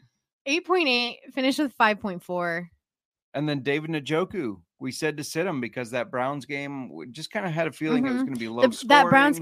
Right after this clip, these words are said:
Speaker 1: game in general.
Speaker 2: Yeah,
Speaker 1: I think
Speaker 2: and,
Speaker 1: the
Speaker 2: uh,
Speaker 1: Browns players scored a little higher than
Speaker 2: They did. They
Speaker 1: yeah.
Speaker 2: did. Deshaun ended up salvaging his day with a rushing touchdown. Otherwise, he would have had fourteen, I believe it was. But
Speaker 1: Mm-hmm.
Speaker 2: still, Njoku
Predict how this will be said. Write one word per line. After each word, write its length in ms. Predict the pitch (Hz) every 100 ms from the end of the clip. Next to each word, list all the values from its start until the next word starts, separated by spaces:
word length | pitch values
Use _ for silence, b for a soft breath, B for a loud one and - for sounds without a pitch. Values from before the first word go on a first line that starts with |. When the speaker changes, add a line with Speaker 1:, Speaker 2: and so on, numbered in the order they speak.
| 285 247
Speaker 1:
game 20 |
in 140 | 214
general. 640 | 180 196 220 185 151 185 -
Speaker 2:
Yeah, 280 | 139 123 110 - _
Speaker 1:
I 200 | 131 131
think 160 | 127 339
Speaker 2:
and, 100 | -
Speaker 1:
the 40 | 196
Speaker 2:
uh, 20 |
Speaker 1:
Browns 560 | 220 254 220 196 190
players 360 | - 208 190 185
scored 240 | - 202
a 60 | 190
little 160 | 185 175
higher 340 | 190 165 156
than 100 | 151
Speaker 2:
They 120 | 151 170
did. 280 | 143 120 -
They 100 | -
Speaker 1:
yeah. 100 | 139
Speaker 2:
did. 280 | 127 120 117
Deshaun 520 | 127 - 147 156 156
ended 260 | 143 135 127
up 160 | 123 -
salvaging 520 | - 123 131 123 120
his 140 | 117 104
day 200 | 120 117
with 160 | 110
a 60 | 101
rushing 360 | 110 110 113
touchdown. 480 | 107 120 - 135 131
Otherwise, 420 | 127 135 131 117
he 180 | - 139 143
would 140 | - 120
have 100 | 101
had 260 | 113 104
fourteen, 500 | - 131 131 - 151 147
I 60 |
believe 300 | 143 151 151
it 80 | 147
was. 280 | 147 151 143
But 260 | - 113 233
Speaker 1:
Mm-hmm. 200 | 226 277 -
Speaker 2:
still, 320 | - - 151 135
Njoku 720 | 135 120 151 156 170 156